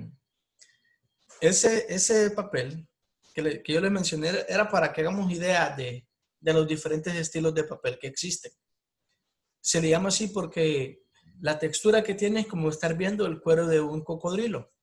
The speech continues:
la piel de un cocodrilo. Así se le llama ese, pero el de la acuarela se llama papel acuarela. Ahora, ¿qué de especial tiene ese papel? Hay de diferentes grosores.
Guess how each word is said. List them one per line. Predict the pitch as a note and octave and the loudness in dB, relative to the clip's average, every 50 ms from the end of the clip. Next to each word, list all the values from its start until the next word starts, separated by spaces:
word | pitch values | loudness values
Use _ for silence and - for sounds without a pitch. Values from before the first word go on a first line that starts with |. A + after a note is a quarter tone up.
| _ _ _ _ _ _ _ _ _ _ _ | _ _ _ _ _ _ _ _ _ _ _
la | - C#3 C3+ - | -10 -10 -8 -4
piel | - D#3 D3+ D#3 | -2 -2 -2 0
de | D#3+ D#3 | 0 -2
un | D3 D3+ D3+ | -2 -4 -8
cocodrilo. | D#3+ D#3 - E3+ E3+ G3+ A#3 A#3+ G3+ C#3 A#2+ - - _ _ _ _ _ _ _ _ _ _ _ _ _ _ _ _ _ _ _ _ _ _ _ - | -12 -6 -4 -2 0 0 0 0 -2 -2 -6 -12 -16 _ _ _ _ _ _ _ _ _ _ _ _ _ _ _ _ _ _ _ _ _ _ _ -8
Así | C3+ C3 - - D#3+ | -6 -4 -4 -4 -4
se | - F3 E3 | -4 -2 0
le | E3 D#3+ | 2 2
llama | D#3 D3+ D#3+ E3 F#3+ | 2 2 2 0 0
ese, | G3+ F#3+ - - - - - _ - | 0 0 0 -2 -4 -8 -14 _ 2
pero | A3 A3 G3 F#3+ E3+ | 2 2 4 4 2
el | D#3+ D3+ | 2 2
de | C#3+ C#3+ | 2 2
la | E3+ F3 | 0 0
acuarela | F3 G#3 G#3 F#3+ F3 E3+ F3+ F3 | 2 2 2 2 2 0 -2 -2
se | - D#3+ D3+ | -2 -2 -2
llama | D#3 E3+ E3+ - | -2 -4 -4 -4
papel | D#3 B2+ - B2+ A#2+ A#2+ | -4 -4 -4 -4 -6 -6
acuarela. | C3 - - C#3 D3 E3 E3+ D#3+ - - - - _ _ _ _ - | -6 -6 -4 -2 0 0 -2 -2 -4 -8 -12 -18 _ _ _ _ -4
Ahora, | A#2 C3 D3+ D#3 C3+ B2+ - - _ _ _ _ _ _ - - - _ _ - | 0 0 2 2 0 -2 -6 -12 _ _ _ _ _ _ -20 -20 -20 _ _ 0
¿qué | - G#3+ A3 | 4 4 6
de | A3+ A3 G#3+ | 6 6 4
especial | G#3+ G#3+ - F3+ D#3+ D#3 - F#3+ F#3 G3 G3 F#3 - | 2 2 -2 -4 -4 -2 0 0 0 0 -2 -4 -4
tiene | D#3 C#3+ C#3 C#3 C#3 C3+ C3+ | -4 -4 -4 -4 -4 -4 -4
ese | C3+ - - D3+ D3+ | -4 -4 -4 -4 -4
papel? | D3+ D3+ D3+ - - G3+ G3+ F#3+ D3+ C3 - _ _ _ _ _ _ _ _ _ _ _ _ _ _ _ _ _ _ _ _ _ _ _ _ _ _ _ _ _ _ _ _ _ _ _ _ | -6 -8 -12 -8 -6 -6 -4 -4 -6 -8 -12 _ _ _ _ _ _ _ _ _ _ _ _ _ _ _ _ _ _ _ _ _ _ _ _ _ _ _ _ _ _ _ _ _ _ _ _
Hay | - E3+ G3 A3 F#3+ | 0 0 2 4 6
de | A3 G#3 | 8 8
diferentes | F3+ F3 - - D3+ C#3 C#3+ C#3 C3+ D#3 D3 | 8 6 4 2 0 0 0 0 0 -2 0
grosores. | D3 D3+ D#3 D3+ - G#3 G#3 F#3+ D3 B2+ - - - - - _ | 0 0 0 0 2 2 2 2 0 -2 -4 -8 -10 -12 -16 _